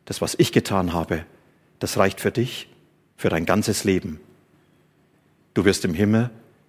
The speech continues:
mit offenen Armen empfangen werden, weil Jesus dafür sorgt.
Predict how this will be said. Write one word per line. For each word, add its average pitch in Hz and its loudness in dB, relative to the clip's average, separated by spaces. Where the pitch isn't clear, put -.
mit - -6
offenen 120 0
Armen 98 0
empfangen 98 -2
werden, 80 -4
weil 95 2
Jesus 90 2
dafür - -4
sorgt. - -6